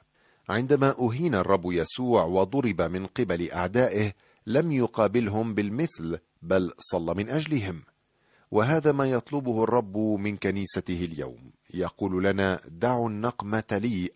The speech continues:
أنا أجازي." فالله يعدنا، صديقي، أن ينتقم لنا في يوم من الأيام. ما أجمل هذا المزمور، وما أعظم التعزية التي سيحملها لشعب الله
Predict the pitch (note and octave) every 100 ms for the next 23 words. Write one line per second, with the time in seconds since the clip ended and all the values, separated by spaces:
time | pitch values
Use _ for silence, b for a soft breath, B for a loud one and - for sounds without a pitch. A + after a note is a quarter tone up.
0 | - B2+ - D#2+ D#2 D2+ - - - _
1 | _ b b b b - F2+ F#2+ F#2+ G2
2 | E2+ G2+ G2+ F#2+ F#2 F2+ F#2+ A2 - G2+
3 | G#2 G#2 G2+ G2 F#2+ B2+ - G#2 G#2 A2+
4 | A2+ A2 - G2+ G#2 G#2+ A2 G#2 G#2+ G#2+
5 | A2+ A2+ D3+ C3 C#2+ _ _ _ b b
6 | b b _ C3 C#3+ B2+ A#2+ G#2 A2+ A2+
7 | G#2+ G2 G2 G2 G2 E2 B2 - _ b
8 | b b b b G2+ G2+ G#2 A2+ G#2+ G#2+
9 | G#2+ - G#2+ G2 F#2 G2 G2 G2 F#2+ G2+
10 | G2+ - G2 F#2+ - - G2+ G2 - G#2
11 | G#2+ F#2+ G2 F#2 F#2 G#2+ F#2 F#2 F#2 G2+
12 | G2